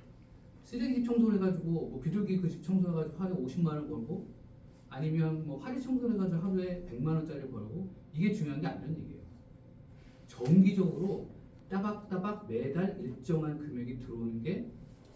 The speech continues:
도움이 된다는 거예요. 힘도 있고. 저는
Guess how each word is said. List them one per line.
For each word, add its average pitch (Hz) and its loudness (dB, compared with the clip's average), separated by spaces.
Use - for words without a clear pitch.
도움이 - -2
된다는 98 -4
거예요. - -12
힘도 - 0
있고. - -10
저는 226 4